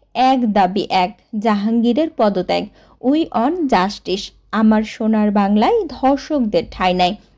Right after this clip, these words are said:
ধর্ষকের মৃত্যুদণ্ড কার্যকর করতে হবে এবং একটা একটা ধর্ষক ধর, ধরে ধরে কবর দে" প্রভৃতি। এছাড়া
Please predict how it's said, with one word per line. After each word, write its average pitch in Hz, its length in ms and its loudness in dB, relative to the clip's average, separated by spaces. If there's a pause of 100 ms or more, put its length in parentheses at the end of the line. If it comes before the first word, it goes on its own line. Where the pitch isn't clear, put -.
(160)
ধর্ষকের 320 560 -2
মৃত্যুদণ্ড 233 800 0
কার্যকর 185 580 -2
করতে - 360 -6
হবে 208 360 0 (300)
এবং 247 300 2 (260)
একটা 233 380 -2
একটা 254 280 -2
ধর্ষক 226 560 -2
ধর, 233 200 0 (200)
ধরে 240 360 2
ধরে 233 340 0
কবর 190 360 2
দে" 170 200 -4 (340)
প্রভৃতি। 240 540 -4 (800)
এছাড়া 262 400 2